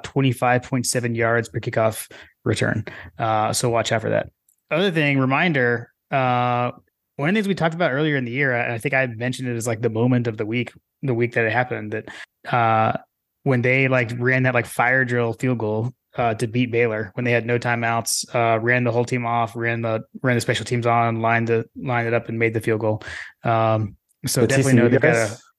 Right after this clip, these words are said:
Speaker 1: yeah, remember, so we're at the end of the Baylor game, uh, they were out of
Speaker 2: Okay.
Speaker 1: timeouts and they had the, that, like, fire drill where they ran the, ran the special teams on and, and kicked that field goal and made it,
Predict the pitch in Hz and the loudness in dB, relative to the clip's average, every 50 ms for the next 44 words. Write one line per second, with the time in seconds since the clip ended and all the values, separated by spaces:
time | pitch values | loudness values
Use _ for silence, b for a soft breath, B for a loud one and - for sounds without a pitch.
0 | _ _ - 139 143 147 139 131 131 139 156 170 156 - - 165 160 165 165 160 | _ _ -6 -2 0 0 0 0 0 0 -2 -2 -4 -2 0 0 2 0 0 0
1 | 143 151 143 156 180 208 214 175 156 123 135 143 170 160 135 120 117 113 110 110 | -2 0 0 2 2 2 2 0 0 0 0 0 2 0 0 -2 -4 -6 -8 -8
2 | 110 110 104 _ _ _ _ - 131 123 117 117 117 117 123 120 120 127 139 123 | -12 -14 -16 _ _ _ _ -4 -2 0 2 2 2 2 2 2 2 2 2 4
3 | 107 135 135 131 127 123 127 123 - - - - _ _ _ _ - 151 127 120 | 4 4 4 4 2 2 2 0 -2 -6 -8 -8 _ _ _ _ -6 -4 -2 0
4 | 120 117 117 120 117 117 117 113 113 120 117 113 110 107 - - 117 117 117 117 | 0 0 0 0 0 0 -2 -2 -2 -2 -2 -2 -4 -4 0 0 2 2 2 0
5 | 113 113 110 110 110 110 113 113 110 110 107 110 113 - - 135 123 120 113 - | 0 -2 -2 -4 -2 -2 -2 -2 0 -2 -2 -4 -4 -4 -2 0 0 0 0 -2
6 | - 107 - - - 120 117 113 110 110 110 107 107 104 107 - 127 120 - 123 | -4 -6 -6 -4 -4 -4 -2 0 0 0 0 -2 -4 -6 -6 -6 -8 -8 -4 -2
7 | - 110 - 120 117 110 113 110 107 107 107 110 110 107 110 113 - | -2 0 2 2 0 0 0 -2 -2 -2 -2 -2 -2 0 0 -2 -4